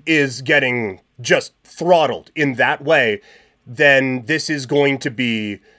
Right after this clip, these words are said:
a very quick series. For Edmonton to win the Heiskanen minutes so aggressively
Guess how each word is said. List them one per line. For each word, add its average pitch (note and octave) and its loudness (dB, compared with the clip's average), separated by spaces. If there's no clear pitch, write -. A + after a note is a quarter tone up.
a C#3 0
very A#2 -2
quick A2+ -6
series. F2+ -8
For D#3+ -2
Edmonton F#3 0
to G3 -4
win E3+ -2
the C#3+ -4
Heiskanen C#3 -4
minutes G#2+ -2
so - 2
aggressively D3 -2